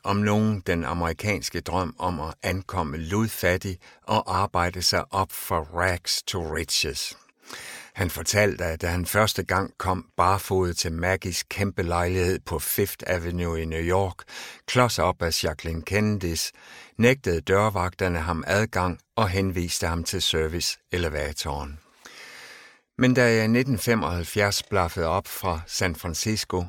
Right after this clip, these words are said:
og boede hos Torkel i Sausalito, sad han trist og forladt af Maggie i et af deres engang så mange huse.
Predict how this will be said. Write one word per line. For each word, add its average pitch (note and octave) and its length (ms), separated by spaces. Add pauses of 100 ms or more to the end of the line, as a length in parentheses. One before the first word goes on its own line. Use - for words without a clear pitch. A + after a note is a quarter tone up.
(140)
og F#2 160
boede G2 300
hos F2 220
Torkel F#2 580
i F2+ 100
Sausalito, F2+ 840 (460)
sad B2 260
han G2+ 160
trist - 480 (120)
og F#2+ 100
forladt F2+ 520
af F2+ 100
Maggie F2+ 500 (500)
i B2 320
et A#2+ 100
af G#2 100
deres F2+ 340
engang F2 420
så G2 140
mange E2 340
huse. E2+ 520